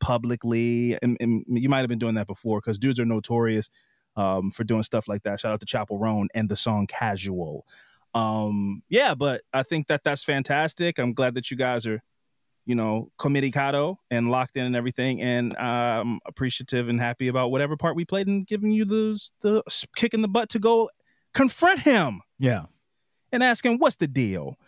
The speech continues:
Speaker 2: What's the
Speaker 1: So,
Speaker 2: deal?
Speaker 1: uh, again, affirmative murder at gmail dot com, T F T H, if you would like advice, if you're seeking advice from us, we would love to do that. As a matter of fact,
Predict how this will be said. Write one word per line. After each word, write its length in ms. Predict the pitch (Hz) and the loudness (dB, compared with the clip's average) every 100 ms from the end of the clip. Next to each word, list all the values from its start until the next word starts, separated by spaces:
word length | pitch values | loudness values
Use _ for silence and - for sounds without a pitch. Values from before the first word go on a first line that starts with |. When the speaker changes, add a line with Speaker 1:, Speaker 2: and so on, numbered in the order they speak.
| _ | _
Speaker 2:
What's 140 | 113 - | -6 2
the 60 | |
Speaker 1:
So, 60 | 143 | 4
Speaker 2:
deal? 80 | 127 | 6
Speaker 1:
uh, 180 | 127 127 | 4 2
again, 340 | 143 160 165 | 0 2 0
affirmative 400 | 139 202 214 202 | 2 0 2 4
murder 240 | 175 165 160 | 4 2 2
at 160 | 156 | 0
gmail 320 | 147 156 147 | 0 0 2
dot 220 | 135 131 - | 2 -2 0
com, 260 | 135 131 | 0 0
T 240 | - 190 165 | 0 2 2
F 80 | |
T 240 | - 170 139 | 0 0 2
H, 220 | 135 - - _ - | 2 -2 -16 _ -4
if 160 | 127 | 0
you 160 | 156 123 | 0 0
would 300 | 101 113 113 | -2 0 2
like 220 | 120 - | 2 2
advice, 420 | 123 104 160 240 | -2 0 0 0
if 100 | 139 | -4
you're 60 | 120 | -4
seeking 360 | - 165 - 131 | -2 0 2 2
advice 300 | 117 131 127 | 2 0 0
from 200 | 131 127 | 0 0
us, 200 | 156 - | 0 -2
we 100 | 170 | -2
would 160 | 151 | -2
love 280 | 117 131 170 | 2 2 0
to 360 | - 151 131 117 | 0 2 2 0
do 220 | 123 123 | 0 0
that. 180 | 117 143 | 2 2
As 140 | 175 | 2
a 80 | 180 | 2
matter 200 | 202 247 | 2 2
of 80 | 226 | 2
fact, 180 | 240 220 | 2 0